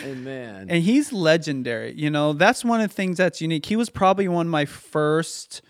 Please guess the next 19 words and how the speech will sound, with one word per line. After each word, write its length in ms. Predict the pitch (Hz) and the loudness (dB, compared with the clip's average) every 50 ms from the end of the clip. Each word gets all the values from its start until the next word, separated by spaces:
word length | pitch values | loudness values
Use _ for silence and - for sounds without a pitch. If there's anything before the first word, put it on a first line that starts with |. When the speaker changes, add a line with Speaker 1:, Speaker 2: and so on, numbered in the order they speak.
| _ _ _ _ _ _ _ | _ _ _ _ _ _ _
Speaker 2:
YouTubers, 840 | - 147 143 160 180 165 - - 165 143 139 135 135 127 127 139 147 156 | -10 -4 -2 -2 -2 -2 -2 -2 -2 -2 -2 -2 -2 -2 -2 -2 0 0
and 160 | 151 139 131 - - | -2 -2 -4 -6 -2
I 120 | 143 151 | 0 0
don't 160 | 180 214 214 | 2 2 2
know 80 | 196 185 | 0 0
if 80 | 170 - | -2 -2
he 140 | - 165 160 | -2 -2 -2
would 120 | 151 151 143 | 0 0 0
even 280 | 143 143 139 135 131 | -2 -2 -2 -4 -4
call 240 | - - - 135 139 | -4 -4 -2 -2 0
himself 420 | 147 156 165 - - 170 170 170 - | 0 -2 -2 -2 0 0 0 0 0
that 360 | 190 180 170 - 170 147 135 | -2 -2 -2 -2 -6 -12 -6
during 320 | - 147 143 147 147 143 | -2 0 0 2 0 0
that 220 | 143 135 123 120 - | 0 -2 -2 -4 -6
time. 320 | - 135 131 135 143 160 | -6 -6 -4 -4 -4 -2
He 100 | 156 156 | -2 -2
was 120 | 151 147 143 | -2 -4 -4
just 260 | - 143 135 - - | -4 -4 -4 -4 -4
this 240 | 143 135 123 - | -4 -6 -6 -6